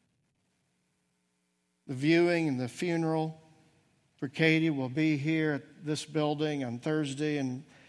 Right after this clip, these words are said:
as those details are crystallized, we'll send out emails and let people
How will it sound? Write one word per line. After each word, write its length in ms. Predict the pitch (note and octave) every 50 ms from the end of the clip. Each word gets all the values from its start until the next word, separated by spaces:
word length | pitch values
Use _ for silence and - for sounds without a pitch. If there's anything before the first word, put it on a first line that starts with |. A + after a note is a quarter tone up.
| - - -
as 240 | C#3+ C#3 C3 A#2
those 520 | B2 D3 D#3+ E3 E3 D3+ C3 - - - - - - - - _ -
details 540 | E3+ F3+ E3+ - - F3 E3+ E3 E3 C3 D3+
are 80 | C#3+
crystallized, 840 | C#3 - F#3 F#3 D#3+ - - E3 D#3+ D#3+ D#3 D#3 D#3 D#3 D#3+ D3+ C#3
we'll 160 | C#3 D3+ D#3
send 300 | C#3+ - - E3+ D#3+ D#3
out 180 | D#3 D#3 D#3 D3
emails 720 | D3 D3 D#3 D#3 D3+ C#3+ C#3+ D3 D3 D3 D3+ D#3 C3 B2+
and 140 | C3+ C3 B2+
let 220 | C3 C#3 C#3 C#3
people 500 | - D#3 D#3 D3 D#3 - D#3 D3 C#3+ C#3